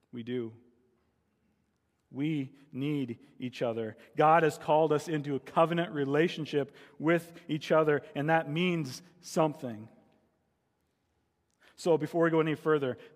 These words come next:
make a mental note, or if you write notes or if you type notes, make a little note. Am I the kind of friend that I would hope to have? Am I the kind of friend that I would hope to have?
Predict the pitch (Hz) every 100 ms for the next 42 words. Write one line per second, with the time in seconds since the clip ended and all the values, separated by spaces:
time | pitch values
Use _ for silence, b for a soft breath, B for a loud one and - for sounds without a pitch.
0 | _ - 143 190 196 170 160 160 143 131
1 | 117 123 135 127 151 165 151 151 151 127
2 | 127 117 - B - 160 151 143 143 -
3 | - B 156 185 202 185 165 147 131 131
4 | - b b b b - 135 143 180 208
5 | 151 180 180 170 143 123 117 131 127 _
6 | _ _ _ _ _ _ _ _ _ _
7 | _ _ _ _ - 131 147 151 127 160
8 | 156 147 156 120 98 104 - _ _ _
9 | _ _ _ _ _ _ _ _ _ _
10 | _ _ 127 135 156 190 180 165 151 151
11 | - 110 104 107 - b b 117 120 117
12 | 113 139 131 - _ _ _ _ _ _
13 | _ _ _ _ _ _ 117 - 120 92